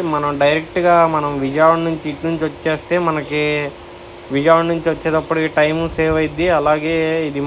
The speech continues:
మొత్తం ఇక్కడ మనం సీడ్ యాక్సిస్ రోడ్డు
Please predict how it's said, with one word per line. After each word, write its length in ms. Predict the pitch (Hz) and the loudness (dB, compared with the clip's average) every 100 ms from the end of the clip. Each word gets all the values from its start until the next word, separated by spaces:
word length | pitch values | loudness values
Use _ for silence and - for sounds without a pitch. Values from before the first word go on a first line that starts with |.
| 143 | -4
మొత్తం 340 | 139 - 165 165 160 175 113 - - - - - - 131 | -4 -2 0 2 0 -2 -6 -14 -20 -20 -20 -18 -10 -8
ఇక్కడ 200 | - 151 147 147 147 | 0 2 4 2 0
మనం 160 | 147 147 139 | 0 0 -2
సీడ్ 180 | 147 151 | -2 -2
యాక్సిస్ 240 | 151 156 156 | -2 -4 -2
రోడ్డు 160 | 156 | 0